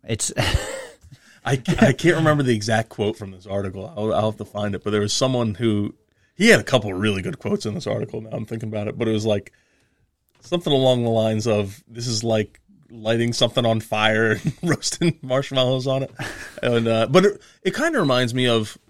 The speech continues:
Speaker 2: in, in, uh, a little bit,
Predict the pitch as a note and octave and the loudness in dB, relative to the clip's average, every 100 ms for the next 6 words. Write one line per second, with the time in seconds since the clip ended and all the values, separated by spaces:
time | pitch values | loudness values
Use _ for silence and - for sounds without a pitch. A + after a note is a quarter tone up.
0 | _ _ _ _ _ _ _ _ _ C#3+ | _ _ _ _ _ _ _ _ _ -4
1 | C3 C#3 B2 A#2 G#2+ _ _ _ _ G#2 | -2 0 0 -2 -4 _ _ _ _ -2
2 | G#2 G#2 - G#2+ G#2 A2+ G2 G2+ - | 0 0 0 0 0 0 0 -4 -6